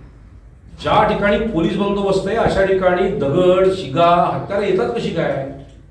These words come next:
आणि तिसरी महत्त्वाची गोष्ट, जर राणेसाहेबांनी ह्याची गोष्ट आधीच केली होती की मी येणार आहे, आपल्यालाही सर्वांना माहिती आहे की आपणही सर्वांनी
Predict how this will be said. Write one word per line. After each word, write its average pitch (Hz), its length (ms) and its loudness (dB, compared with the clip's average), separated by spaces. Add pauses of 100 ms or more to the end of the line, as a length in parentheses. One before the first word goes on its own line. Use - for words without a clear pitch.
(360)
आणि - 220 -10
तिसरी 214 260 -8
महत्त्वाची 170 340 0
गोष्ट, 120 240 -6 (880)
जर 180 160 2
राणेसाहेबांनी 160 840 0
ह्याची 131 200 -6
गोष्ट 131 220 -6
आधीच 156 320 -2
केली 151 140 -4
होती 151 180 -6
की 175 60 -4
मी 147 80 -2
येणार 135 220 0
आहे, - 420 -4 (420)
आपल्यालाही 180 420 0
सर्वांना 175 320 2
माहिती 147 240 0
आहे 156 60 2
की - 100 -6
आपणही 170 420 -2
सर्वांनी 143 420 -2